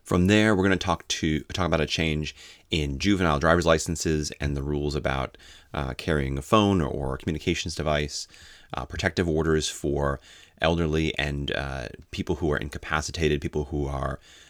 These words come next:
who are in need of services. We're gonna talk a little bit about the facial recognition technology bill and what that means, uh, and a new statute on threats of death, death or serious bodily injury. And then lastly, a change to some traffic rules involving bicycles.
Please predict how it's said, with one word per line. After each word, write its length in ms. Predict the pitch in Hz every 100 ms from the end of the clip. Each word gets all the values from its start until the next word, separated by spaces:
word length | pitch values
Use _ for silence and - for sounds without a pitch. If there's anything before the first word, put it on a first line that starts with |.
| _
who 160 | - 73
are 40 |
in 80 | 73
need 140 | 76
of 80 | 69
services. 760 | - 82 73 71 - 71 71 - - - -
We're 100 | -
gonna 160 | 95 95
talk 20 |
a 40 | 85
little 180 | 85
bit 160 | 76 76
about 140 | - -
the 80 |
facial 380 | 80 95 101 104
recognition 520 | 98 98 98 95 -
technology 640 | 107 98 - 90 92 92 95
bill 320 | 90 95 101
and 140 | 73
what 180 | 71 -
that 220 | 73 78
means, 480 | 90 87 92 156 - - - - -
uh, 320 | 76 71 71 -
and 100 | 78
a 40 |
new 220 | 76 82
statute 520 | 80 82 73 - 80 -
on 320 | 73 71 67
threats 480 | - 78 - - -
of 180 | 71 67
death, 220 | 69 - - -
death 280 | 78 71
or 240 | 65 62 65
serious 300 | - 71 69
bodily 320 | 65 62 65
injury. 440 | 87 92 87 82 - - - - -
And 100 | 127
then 120 | 120
lastly, 420 | 95 95 - 82
a 60 | 76
change 440 | - 76 71 -
to 140 | -
some 160 | 69 71
traffic 320 | - 73 -
rules 320 | - 73 73 69
involving 440 | 69 69 65 69
bicycles. 720 | 69 67 - - - - -